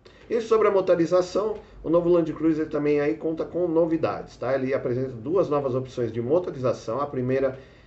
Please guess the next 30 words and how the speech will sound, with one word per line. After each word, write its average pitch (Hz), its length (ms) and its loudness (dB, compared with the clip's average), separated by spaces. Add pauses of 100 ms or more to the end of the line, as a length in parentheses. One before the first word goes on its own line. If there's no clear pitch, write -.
(100)
é 123 120 -2
um 127 60 0
motor 123 500 2 (460)
três 190 380 0
ponto 147 240 -4
cinco 135 400 -10
V 160 220 2
seis 139 300 -4
biturbo 139 600 -4
a 180 200 -2
gasolina 131 580 -2
de 123 80 -8
quatrocentos 143 400 -4
e 143 40 -8
quinze 131 240 -8
cavalos 104 460 -6
de 156 120 -4
potência 156 760 -6
e 139 80 -6
sessenta - 400 -10
e 131 140 -8
seis 143 560 -8
vírgula 123 480 -4
três 127 340 -6
quilogramos 113 440 -2
força-metro 104 520 -10
de 156 140 -4
torque, 156 400 -2 (340)
câmbio 233 200 2
automático 160 640 -2